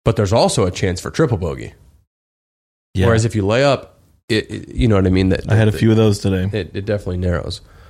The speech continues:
Speaker 1: I only saw a tri-, I saw a triple and a double on your card, and like I said,
Speaker 2: There
Speaker 1: if you
Speaker 2: should be a
Speaker 1: clean,
Speaker 2: couple.
Speaker 1: if you
Speaker 2: No.
Speaker 1: clean those up, that's eighty.
Speaker 2: Yeah, okay, there's one triple
Speaker 1: And one double, right?
Speaker 2: Yeah.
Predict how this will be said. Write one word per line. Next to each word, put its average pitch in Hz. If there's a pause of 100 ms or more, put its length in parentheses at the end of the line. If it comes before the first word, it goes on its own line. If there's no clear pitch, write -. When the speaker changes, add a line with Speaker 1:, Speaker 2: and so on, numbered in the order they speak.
(100)
Speaker 1:
I 123
only 170
saw 160
a 117
tri-, -
I 120
saw 135
a 107
triple 151
and 131
a -
double 127
on 95
your 90
card, 90
and 101
like 117
I 117
said, 143
Speaker 2:
There 117
Speaker 1:
if -
you 104
Speaker 2:
should 113
be -
a -
Speaker 1:
clean, -
Speaker 2:
couple. 104 (140)
Speaker 1:
if -
you 135
Speaker 2:
No. 101
Speaker 1:
clean 139
those 135
up, 151
that's -
eighty. 120 (1300)
Speaker 2:
Yeah, 104
okay, 104
there's 92
one 95
triple 101 (1500)
Speaker 1:
And 92
one 98
double, 95
right? 92 (760)
Speaker 2:
Yeah. 98